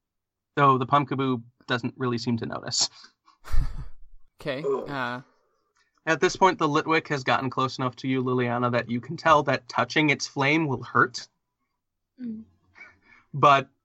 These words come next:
Speaker 1: it's close enough that if you reached out, you could touch its flame or its
Speaker 2: Hmm.
Speaker 4: Or it's, like,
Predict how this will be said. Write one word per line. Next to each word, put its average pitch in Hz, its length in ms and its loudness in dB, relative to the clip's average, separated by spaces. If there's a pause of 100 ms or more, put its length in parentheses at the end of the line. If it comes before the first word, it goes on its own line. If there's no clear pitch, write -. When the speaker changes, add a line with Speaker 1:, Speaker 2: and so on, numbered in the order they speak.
(120)
Speaker 1:
it's 147 220 -4
close 143 280 4
enough 139 260 2
that 127 140 -2
if 127 220 -4
you 139 120 -2
reached 131 280 0
out, 123 160 2
you 113 140 -2
could 113 400 -2
touch - 320 -12
its - 200 -10
flame 107 360 -10
or 95 180 -10
its - 240 -18 (360)
Speaker 2:
Hmm. 151 100 -14 (320)
Speaker 4:
Or 180 120 -12
it's, 156 200 -16
like, - 160 -14